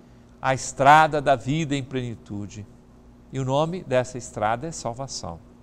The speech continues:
Foi a descoberta feita pelo apóstolo São Paulo, expressa de forma magnífica na carta aos Efésios,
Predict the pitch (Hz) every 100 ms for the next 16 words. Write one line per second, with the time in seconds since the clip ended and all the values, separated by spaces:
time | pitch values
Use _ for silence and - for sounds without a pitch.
0 | - - - - - - - - - -
1 | - - - - 170 165 156 - 147 151
2 | 160 - 135 - 151 147 143 135 139 127
3 | - 139 135 135 123 131 117 - - 135
4 | 123 117 - - - - - - - -
5 | 127 - - 151 165 - 143 131 - 156
6 | 147 147 135 220 254 170 160 160 135 -
7 | 143 131 - 139 123 131 117 117 - 127
8 | 127 120 - -